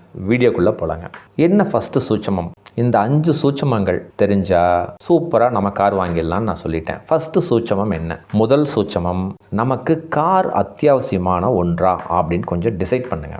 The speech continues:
ஓகேங்களா? ஏன்னா, இன்னைக்கு இருக்கிற காலகட்டத்துல ஒரு husband and wife இருக்கீங்கன்னா, ஒரு குழந்தை இருக்கலாம், இல்ல ரெண்டு பேர் இருக்கலாம், பெரியவங்க இருக்காங்கன்னா ஒருத்தரோ ரெண்டு பேரோ இருக்கலாம். அப்ப பாத்தீங்கன்னா, ஒரு எண்ணிக்கை ஒரு மூணு, நாலு, அஞ்சு அப்படின்னு வந்துடுது.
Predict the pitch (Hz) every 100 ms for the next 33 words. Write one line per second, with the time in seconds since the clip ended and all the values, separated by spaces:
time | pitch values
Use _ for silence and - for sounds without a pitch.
0 | - 98 104 95 90 82 80 - - _
1 | - 139 156 131 147 107 110 110 110 113
2 | 113 110 95 92 90 87 85 - 110 143
3 | 104 92 92 110 107 92 90 90 - -
4 | 85 82 101 165 110 95 - 92 95 92
5 | 85 90 104 147 107 95 92 92 92 101
6 | 87 90 98 120 - _ 127 127 131 117
7 | 101 98 95 107 165 233 151 110 92 92
8 | 104 104 - 104 110 92 90 98 101 90
9 | 82 107 147 101 92 101 101 92 92 151
10 | 104 90 - 104 104 117 120 - 127 -
11 | 98 98 110 113 113 - - 92 98 101
12 | 104 113 90 95 101 104 101 85 92 82
13 | 82 85 117